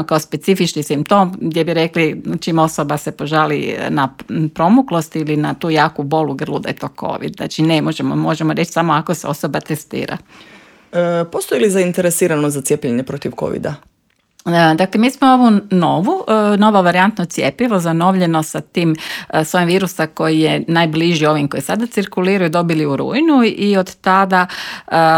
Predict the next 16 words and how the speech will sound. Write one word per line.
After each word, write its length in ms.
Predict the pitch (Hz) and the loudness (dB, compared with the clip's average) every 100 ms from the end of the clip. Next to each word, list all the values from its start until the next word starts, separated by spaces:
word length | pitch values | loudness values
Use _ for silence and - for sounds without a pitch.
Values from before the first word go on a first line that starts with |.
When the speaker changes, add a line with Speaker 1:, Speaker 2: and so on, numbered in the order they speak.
| 160 156 | 4 0
Speaker 1:
dakle, 580 | 160 160 - 170 160 | 0 0 0 0 0
do, 380 | 147 156 151 - | 0 0 0 -2
do 160 | 156 147 | -6 -8
sad 300 | - 202 269 | -2 0 0
smo 640 | - 214 208 196 185 180 165 | -2 0 4 4 4 2 0
zabiljež-, 640 | 165 180 180 196 185 180 - | -2 -2 0 2 0 -2 -8
zabilježili 680 | 160 - 170 175 185 185 160 | -8 -4 0 2 0 0 -2
nešto 300 | 170 - 160 | -4 -4 -2
manje 400 | 160 165 160 147 | 0 2 2 -2
od 100 | 151 | -2
tri 180 | 170 | -4
tisuće, 540 | 156 156 - - 143 139 - | -2 -6 -6 -4 -2 -2 -2
e, 200 | 151 143 | -4 -4
cijepljenih, 760 | - 220 233 220 202 185 180 175 | 0 0 2 2 2 2 0 -2
e, 40 | |
a 340 | 160 160 - | 0 -2 -4